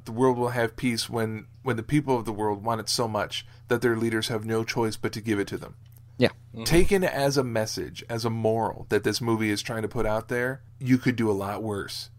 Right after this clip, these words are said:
Speaker 1: It's
Speaker 2: Not bad.
Speaker 3: Mm-hmm.
Speaker 1: it, it's, it's a, a fascinating, it's an intriguing point to make. Um, but at the same time, I don't know if I can buy it, because when he was addressing the U N earlier in the movie, and he says,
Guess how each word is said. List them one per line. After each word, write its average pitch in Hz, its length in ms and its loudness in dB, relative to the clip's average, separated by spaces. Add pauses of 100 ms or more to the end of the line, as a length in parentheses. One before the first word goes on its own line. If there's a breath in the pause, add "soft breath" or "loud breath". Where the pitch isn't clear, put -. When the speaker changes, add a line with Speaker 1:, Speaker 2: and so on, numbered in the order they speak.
(140)
Speaker 1:
It's 117 160 2
Speaker 2:
Not 180 160 6
bad. 175 280 6 (480)
Speaker 3:
Mm-hmm. 123 200 -8
Speaker 1:
it, 139 160 0 (100)
it's, - 460 0
it's 143 180 -2
a, 123 300 4 (200)
a 139 100 0
fascinating, 131 800 0
it's 127 160 -4
an 135 60 0
intriguing 117 760 -2 (200)
point - 440 -4 (300)
to - 100 -2
make. 110 460 -4 (560 soft breath)
Um, 98 400 -2 (300)
but 131 100 6
at 127 80 2
the 117 80 -4
same 131 240 0
time, 127 500 -4 (540 soft breath)
I 120 80 -4
don't 135 140 2
know 127 100 4
if 117 100 0
I 120 120 -2
can 117 160 -4
buy 123 220 0
it, 98 140 0
because 110 300 -2
when 143 180 0
he 160 120 -4
was 156 160 0
addressing 143 400 -2
the 120 100 -4
U 120 220 0
N 123 220 -2
earlier 110 340 -2
in 95 40 -6
the 95 60 -8
movie, 110 360 -6 (260 soft breath)
and 110 100 -6
he 117 100 -2
says, 110 380 0